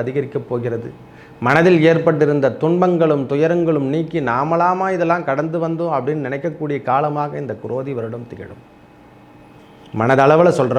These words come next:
உண்மையாக மகிழ்ச்சியாக தருணமாக என்னுடைய புத்துணர்ச்சி பேச்சிலே தெரிஞ்சுக்கலாம். இந்த குரோதி வருடம் நன்றாக மேஷராசிக்கு இருக்கும் என்பதை நாம் நிரூபித்துக் கொள்ளலாம். மனதில் ஏற்பட்டிருந்த துன்பங்கள் முதலில் விலகப் போகுது. சுவாமி, நான் உண்மையா சொல்லுவேன்,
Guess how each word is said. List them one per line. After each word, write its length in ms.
உண்மையாக 540
மகிழ்ச்சியாக 520
தருணமாக 600
என்னுடைய 320
புத்துணர்ச்சி 560
பேச்சிலே 380
தெரிஞ்சுக்கலாம். 500
இந்த 140
குரோதி 440
வருடம் 340
நன்றாக 520
மேஷராசிக்கு 760
இருக்கும் 380
என்பதை 240
நாம் 260
நிரூபித்துக் 480
கொள்ளலாம். 360
மனதில் 380
ஏற்பட்டிருந்த 680
துன்பங்கள் 500
முதலில் 360
விலகப் 300
போகுது. 160
சுவாமி, 320
நான் 300
உண்மையா 280
சொல்லுவேன், 320